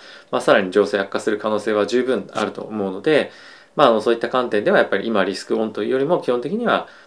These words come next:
まあ、リスクオフがどこまで進むのか続くのかっていうところを基本に見て、まあ、そのリスクを取るよりも、まあ、しっかりと自分の今資産を守る、まあ、そういったところを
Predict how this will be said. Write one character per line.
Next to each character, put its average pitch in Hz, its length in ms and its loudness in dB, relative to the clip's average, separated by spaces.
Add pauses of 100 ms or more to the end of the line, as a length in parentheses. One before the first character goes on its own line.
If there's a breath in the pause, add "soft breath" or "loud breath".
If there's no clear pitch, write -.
ま 110 80 0
あ、 113 40 4
リ 113 80 2
ス - 120 -10
ク - 120 -2
オ 139 60 4
フ 139 100 -2
が 95 160 0
ど 139 140 0
こ 185 80 -2
ま 120 120 4
で 90 100 -2
進 - 200 -10
む 104 60 -2
の 95 100 -4
か - 160 -6
続 107 220 -4
く 117 80 -8
の 107 120 -4
か 95 140 -8
っ - 40 -14
て - 100 -10
い - 20 -6
う - 20 -14
と - 100 -4
こ - 80 0
ろ - 60 4
を - 40 -4
基 - 80 -16
本 98 180 -6
に 98 180 -10 (440 soft breath)
見 117 180 -4
て、 104 260 2
ま 104 80 -8
あ、 - 40 -12
そ 110 100 -2
の 98 100 0
リ 101 120 0
ス - 100 -10
ク - 140 -12
を - 20 -16
取 104 220 -2
る 104 60 -2
よ 104 80 2
り 110 100 -2
も、 202 260 0 (360 loud breath)
ま 110 80 -2
あ、 - 20 -2
し - 100 -8
っ - 40 -20
か 160 100 2
り 131 80 0
と - 100 -2
自 104 100 -4
分 98 140 -2
の 101 60 -6
今 101 240 -4
資 - 100 -10
産 92 260 -2
を 95 60 -6
守 98 220 0
る、 95 40 -16
ま 120 100 -6
あ、 - 20 -8
そ 135 140 0
う 131 40 2
い 131 40 -4
っ - 20 -14
た 127 120 -6
と 208 120 -4
こ 233 80 0
ろ 214 100 4
を 98 160 -2